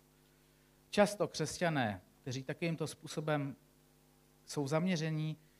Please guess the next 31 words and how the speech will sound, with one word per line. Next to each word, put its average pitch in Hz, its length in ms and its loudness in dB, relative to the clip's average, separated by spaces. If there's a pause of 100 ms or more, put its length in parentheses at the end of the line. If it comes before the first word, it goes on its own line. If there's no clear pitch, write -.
(260)
používají 185 420 2
slova 170 340 0
jako 170 380 2
„je 147 140 -2
tady 143 240 -4
málo 131 320 2
moci, 127 640 -4 (560)
málo 143 340 2
ducha, 123 640 -4 (400)
už - 140 -10
jsem 165 160 -2
tady 156 160 -2
víc 151 200 -4
jak 147 160 0
rok 147 180 0
nezažil 143 400 0
pořádné 135 520 0
chvály“, 131 640 0 (400)
a - 40 -18
pak, 139 120 -6
když 143 160 -6
se 165 100 -2
zeptáte, 147 440 0
kdy 139 140 -6
tady 147 180 -4
byl 143 140 -2
naposled, 131 380 -4
tak 135 120 -8
přesně 117 300 -8
před 120 200 -8
rokem. 127 500 -6